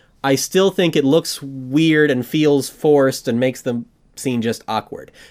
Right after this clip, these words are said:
Now, I'm a little bit biased here because I, I, I, I, I mean, I kinda, I can't take my own views on that scene for granted because that was one of the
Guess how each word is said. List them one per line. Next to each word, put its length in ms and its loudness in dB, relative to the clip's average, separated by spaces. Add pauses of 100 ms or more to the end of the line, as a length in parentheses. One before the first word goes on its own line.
Now, 180 2
I'm 160 2
a 40 4
little 220 4
bit 140 2
biased 400 0
here 220 2
because 720 -2 (1400)
I, 380 -2
I, 80 -2
I, 80 -4 (460)
I, 60 -10 (960)
I 120 -2
mean, 160 2
I 280 0
kinda, 380 0
I 80 -6
can't 260 -2
take 160 -4
my 140 2
own 140 4
views 260 2
on 80 0
that 160 -2
scene 160 -2
for 120 -4
granted 320 0
because 340 -4
that 240 -2
was 320 2
one 180 0
of 160 -4
the 460 -2